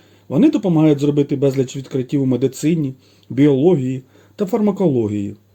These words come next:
А ще сьогодні пацюків можна зустріти як домашніх улюбленців, розумних, кмітливих і досить товариських. Пацюки — це приклад тварин, які одночасно викликають страх і захоплення.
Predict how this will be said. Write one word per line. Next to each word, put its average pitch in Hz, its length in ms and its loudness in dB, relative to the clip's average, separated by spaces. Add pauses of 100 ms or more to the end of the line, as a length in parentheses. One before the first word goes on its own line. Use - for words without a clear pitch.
(300)
А 143 120 -4
ще 349 200 2
сьогодні 185 340 2
пацюків 180 440 -2
можна 175 200 2
зустріти 185 420 -4
як 160 160 -2
домашніх 185 520 -4
улюбленців, 123 800 -4 (500)
розумних, 156 560 0
кмітливих 156 640 -2 (240)
і 180 100 0
досить 311 300 -2
товариських. 110 760 -4 (480)
Пацюки — 180 520 0 (100)
це 156 140 -4
приклад 151 360 -4
тварин, 220 340 0 (640)
які 139 220 -2
одночасно 247 480 0
викликають 196 520 0
страх - 440 -4
і 190 60 -4
захоплення. 110 760 -6